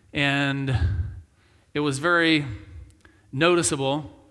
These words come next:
who had a group of friends and who did not. And then there were different levels of groups of friends. There, uh,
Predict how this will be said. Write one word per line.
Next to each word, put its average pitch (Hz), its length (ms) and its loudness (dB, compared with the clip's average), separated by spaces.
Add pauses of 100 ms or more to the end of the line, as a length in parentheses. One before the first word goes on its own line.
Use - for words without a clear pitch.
(580)
who 156 140 0
had 151 180 4
a 135 40 0
group 143 220 -2
of 123 80 -4
friends 147 580 -2 (280)
and 117 120 -6
who 139 80 -2
did 120 140 -6
not. 135 340 -4 (1160)
And 127 140 -4
then 147 120 0
there 147 140 2
were 135 140 0
different 147 420 -2 (500)
levels 139 720 2 (840)
of 117 220 -6
groups 143 340 -2
of 120 100 -4
friends. 117 600 -4 (880)
There, 127 640 -4 (640)
uh, 113 120 -16